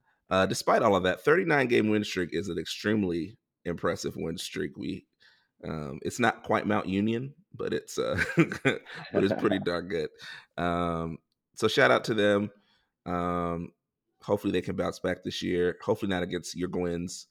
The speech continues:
Speaker 1: uh, Keith. Your Penguins.
Speaker 2: Uh, and my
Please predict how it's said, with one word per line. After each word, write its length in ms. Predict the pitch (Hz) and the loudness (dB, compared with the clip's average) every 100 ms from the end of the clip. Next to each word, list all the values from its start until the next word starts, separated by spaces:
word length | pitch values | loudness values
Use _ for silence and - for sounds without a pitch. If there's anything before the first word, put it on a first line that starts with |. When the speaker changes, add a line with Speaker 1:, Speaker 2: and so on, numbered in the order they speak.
| - | -8
Speaker 1:
uh, 300 | 80 78 73 - | -6 -6 -8 -8
Keith. 340 | 76 90 - _ _ _ _ _ _ _ - | -8 -8 -10 _ _ _ _ _ _ _ -8
Your 140 | - | -6
Penguins. 340 | 95 90 95 110 | -6 -4 6 8
Speaker 2:
Uh, 300 | 110 101 98 - - - | 10 8 4 -4 -20 -10
and 120 | 101 | -4
my 220 | 104 104 | 0 0